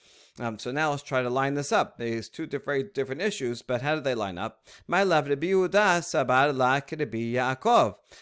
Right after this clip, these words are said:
Damar lo ba'inan davar hanidar. It seems that Rabbi Yehuda, who says there is such a thing as Nazir Shimshon, he's the author of our Mishnah, um, and, uh, so, uh, th-, would agree with, uh, Rabbi Yaakov,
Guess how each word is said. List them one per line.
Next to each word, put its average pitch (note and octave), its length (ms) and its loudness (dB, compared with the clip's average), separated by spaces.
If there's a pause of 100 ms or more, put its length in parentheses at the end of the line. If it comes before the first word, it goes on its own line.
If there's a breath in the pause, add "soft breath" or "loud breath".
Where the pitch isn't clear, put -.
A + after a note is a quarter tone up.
(120)
Damar F3 580 2
lo F3+ 300 4
ba'inan D3 580 0
davar C3+ 420 2
hanidar. B2 720 0 (280 loud breath)
It - 140 -10
seems F3 320 -4
that C3+ 320 -2
Rabbi C3+ 180 -2
Yehuda, D3 520 2 (120)
who B2+ 120 -8
says C#3 260 -2
there C3 140 0
is A3+ 160 4
such G3+ 160 -2
a D#3+ 40 -4
thing D3+ 200 -2
as C3 140 0
Nazir C3+ 280 2
Shimshon, C3 560 -2 (160 soft breath)
he's C3 220 -6
the C#3 80 0
author C3+ 180 0
of B2 80 -2
our A#2 100 -2
Mishnah, G#2+ 480 -8 (1000)
um, G#2+ 380 0 (260 loud breath)
and, C3+ 640 2
uh, B2+ 220 2
so, B2+ 560 6
uh, B2+ 280 2
th-, D#3+ 180 -8
would D3+ 260 2
agree E3 380 2
with, D3 420 2
uh, C3 160 2
Rabbi B2+ 200 -2
Yaakov, B2 600 0